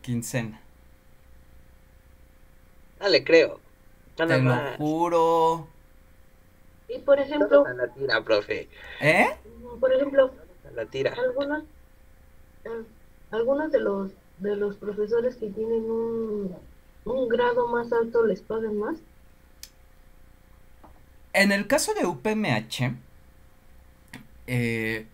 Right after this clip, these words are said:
Speaker 1: digamos que yo como profesor de asignatura estoy recibiendo cierto sa-, salario.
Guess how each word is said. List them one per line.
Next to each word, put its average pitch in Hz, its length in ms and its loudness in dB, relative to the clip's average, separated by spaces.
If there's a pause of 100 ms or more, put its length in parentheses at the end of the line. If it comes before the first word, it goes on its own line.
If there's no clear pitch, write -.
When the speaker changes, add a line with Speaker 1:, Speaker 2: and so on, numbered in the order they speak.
(140)
Speaker 1:
digamos 147 460 0
que 139 100 0
yo 156 100 0
como 214 280 -2
profesor 127 420 -2
de 139 80 -4
asignatura 117 840 -6 (1700)
estoy 160 360 -2
recibiendo 147 500 2
cierto 131 400 0
sa-, - 400 -2
salario. 135 760 2